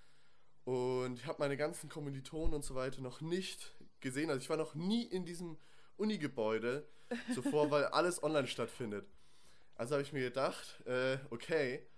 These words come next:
Speaker 1: ich muss richtig früh da heute zur Sicherheit hingehen, weil wer weiß, wie groß das ist, wer weiß, wo der Raum ist, wer weiß, wie das alles abläuft mit Corona und
Speaker 2: Ja.
Speaker 1: so weiter. Also hab ich mir gedacht, okay, eine Dreiviertelstunde vorher möchte ich da sein, so.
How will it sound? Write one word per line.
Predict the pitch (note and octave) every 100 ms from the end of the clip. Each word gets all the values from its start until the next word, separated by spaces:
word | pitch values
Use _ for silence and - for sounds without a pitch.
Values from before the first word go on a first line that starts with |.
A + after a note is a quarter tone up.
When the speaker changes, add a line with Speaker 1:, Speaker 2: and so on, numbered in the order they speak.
| - - - - -
Speaker 1:
ich | - E3
muss | E3 E3+ C3
richtig | C#3 F3+ G#3 G3+ F#3+
früh | - D3 E3+ E3
da | C#3+ C3+
heute | C3 C#3
zur | C3+
Sicherheit | C3 C#3+ B2+ A#2+
hingehen, | D#3 E3+ A#2+ A#2 B2+ C3+ - - - -
weil | B2 B2
wer | B2
weiß, | B2+ D3 C#3
wie |
groß | C3+ D#3 F#3 F#3
das | F3+
ist, | - F3+ F3+
wer | C3
weiß, | B2 C#3 -
wo | B2+
der | A2+
Raum | A2+ C3+ F#3 F#3
ist, | F#3 F#3
wer | C#3 B2+
weiß, | B2+ C#3+
wie | C#3
das | B2
alles | A#2+ A#2 -
abläuft | D3+ F#3 F#3+ F#3
mit | F3 -
Corona | F3+ F3 F3+ F3+ E3+ - - - - -
und | A3+
Speaker 2:
Ja. | G#3+ G3
Speaker 1:
so |
weiter. | C3 C#3 D3 D#3+
Also | C3+ B2+
hab |
ich | C3
mir | D3
gedacht, | C3 C3
okay, | A#2+ D3+
eine | C3+
Dreiviertelstunde | C3 C3+ D3 C#3+ A#2+ - C3+ B2
vorher | - C3+ B2+
möchte | A#2
ich | - -
da | G2 G#2
sein, | G#2 F#2
so. | F#2 F#2